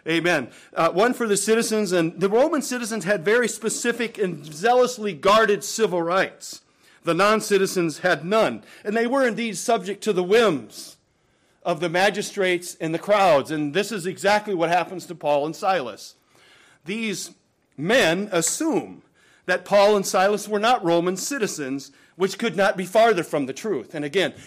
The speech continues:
this again is where the Holy Spirit is the one who's guiding the truth of their Roman citizenship. Amen? Because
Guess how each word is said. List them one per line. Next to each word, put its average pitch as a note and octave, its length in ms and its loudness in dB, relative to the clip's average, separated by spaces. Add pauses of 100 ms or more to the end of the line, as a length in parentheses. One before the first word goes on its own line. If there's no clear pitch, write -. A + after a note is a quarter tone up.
(140)
this A3 220 0
again F3+ 240 0
is E3+ 160 -2
where E3+ 100 0
the D#3 120 2
Holy F#3 280 4
Spirit A#3+ 500 -2
is C#3 120 -8
the E3 80 -2
one E3 180 2
who's D#3+ 200 -6
guiding F#3+ 680 2 (320)
the F#3 140 0
truth B3+ 400 2
of F3+ 140 0
their F#3+ 200 4
Roman F3+ 420 4
citizenship. D#3+ 840 -4
Amen? D3 440 -2 (340)
Because F3+ 460 2